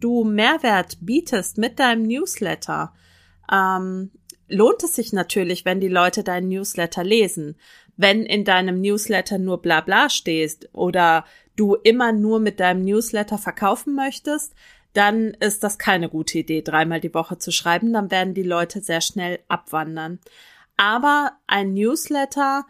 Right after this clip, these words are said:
ist eben eine gute Möglichkeit, deinen Leuten im Gedächtnis zu bleiben. Wenn du aber nur alle vier Wochen schreibst, dann fällst du immer aus dem Gedächtnis raus und kommst wieder ins Gedächtnis rein.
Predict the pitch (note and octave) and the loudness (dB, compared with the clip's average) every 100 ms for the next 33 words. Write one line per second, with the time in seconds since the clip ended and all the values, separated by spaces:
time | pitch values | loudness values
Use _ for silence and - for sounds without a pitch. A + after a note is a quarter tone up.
0 | _ _ _ - A#3+ - - A#3+ A3+ G#3 | _ _ _ 2 2 2 2 4 4 0
1 | G3+ G#3 G#3+ B3 G3+ G3 G3+ A#3 A3+ - | -2 -4 -4 -2 0 0 0 -2 -2 -4
2 | A3 G#3 G#3 - - E3+ G3+ F#3+ A3 A#3 | -2 0 -2 -10 -14 -2 4 4 4 2
3 | A3+ G3+ F3+ F#3 G3+ A#3+ A3+ F#3+ F#3+ F3 | 2 2 2 2 2 -2 -2 -4 -4 -2
4 | D#3 G3 A#3+ A#3+ - B3 A#3 G#3+ G#3 A3 | -2 -2 -4 -4 -4 -4 0 4 4 4
5 | A#3 A#3 A3 F#3+ F#3+ G#3 A3 G#3 - G3 | -2 -4 -4 0 0 0 0 0 0 0
6 | F#3+ F#3+ F3+ F#3 F#3+ - G3+ F3+ G3+ C4 | 0 0 0 0 -2 -4 -2 2 0 0
7 | - - A#3 A#3 - G3 F#3 - A3 A#3+ | -4 0 0 0 -4 -4 -4 -2 0 0
8 | - - G#3 F3+ F#3 - F#3+ F3+ F#3 F#3 | -4 -4 0 0 -2 -4 -8 -2 -2 -2
9 | G3 E3 - F3+ A#3+ F#4+ - _ - _ | -4 -6 2 4 4 0 -8 _ -20 _
10 | _ A3+ A3 B3 A#3 A#3 A#3+ A3 G3 G#3 | _ 0 2 2 0 0 -2 2 2 0
11 | G#3 G3 G3+ G#3+ G3+ - F3+ F3+ E3 | -4 -2 -2 -4 -6 0 2 2 0